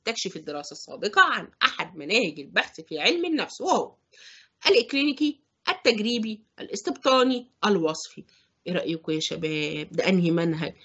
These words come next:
أنا سامعاكم بتجاوبوا صح. فعلًا ده المنهج التجريبي. ليه؟ ده أنا لسه كنت بقول لكم هستخدم مسرحة منهج،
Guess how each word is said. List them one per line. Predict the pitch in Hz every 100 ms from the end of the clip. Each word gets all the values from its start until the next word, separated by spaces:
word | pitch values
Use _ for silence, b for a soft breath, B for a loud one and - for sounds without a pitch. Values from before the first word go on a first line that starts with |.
| b -
أنا | 165
سامعاكم | 160 160 175 175
بتجاوبوا | 160 151 165 165
صح. | 165 - - b b b
فعلًا | - 254 220 175 160
ده | 170
المنهج | 180 214 226 180
التجريبي. | 175 - 160 170 170 160 165 _ _
ليه؟ | 185 196 214 208 202 190 190 B B
ده | 226
أنا | 277
لسه | 349 254
كنت | -
بقول | 226 208 247
لكم | 254 - _ -
هستخدم | 226 285 262 214
مسرحة | - 226 -
منهج، | 196 185